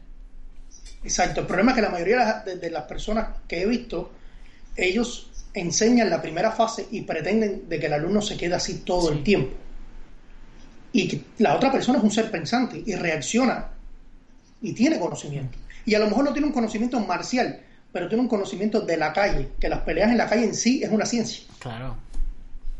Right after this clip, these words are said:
Speaker 1: ¿Entiendes?
Speaker 2: Sí, sí.
Speaker 1: Entonces, tú tienes que pensar en base a eso y como instructor tienes que llevar al alumno a esa superación.
Speaker 2: Ujú. Vamos a ver,
Speaker 1: ¿Entiendes?
Speaker 2: sí, vamos a ver qué más cositas nos ponen por aquí. Kao nos comenta,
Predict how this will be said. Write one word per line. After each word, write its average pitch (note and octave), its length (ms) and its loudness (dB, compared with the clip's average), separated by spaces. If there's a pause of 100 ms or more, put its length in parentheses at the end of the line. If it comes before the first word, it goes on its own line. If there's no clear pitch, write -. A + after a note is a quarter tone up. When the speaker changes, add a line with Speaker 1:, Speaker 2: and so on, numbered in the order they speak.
(180)
Speaker 1:
¿Entiendes? G#3 800 0
Speaker 2:
Sí, - 80 -8
sí. - 80 -6 (120)
Speaker 1:
Entonces, F3 540 2 (240)
tú - 80 -8
tienes G#3+ 180 2
que A3+ 120 0
pensar F3 360 0
en G3+ 120 0
base F3+ 220 0
a - 20 2
eso G#3 180 0
y - 20 -6
como D#3 220 -6
instructor D3+ 640 -2
tienes G#3 220 2
que - 120 -4
llevar D#3 240 2
al A3+ 80 2
alumno G3+ 320 4
a F#3+ 40 2
esa A3 140 2
superación. - 580 -4
Speaker 2:
Ujú. - 800 -14 (720)
Vamos G3 240 2
a G3+ 80 6
ver, G#3 80 4
Speaker 1:
¿Entiendes? - 240 2
Speaker 2:
sí, E3+ 140 -4
vamos G#3+ 260 2
a A3+ 60 4
ver A3 120 6
qué G#3+ 80 -2
más G3 160 0
cositas F3 300 -2
nos E3 120 -2
ponen E3 200 -4
por D3+ 120 -2
aquí. G#3+ 380 -2 (420)
Kao G3+ 580 8
nos F3 160 -8
comenta, D3+ 720 -4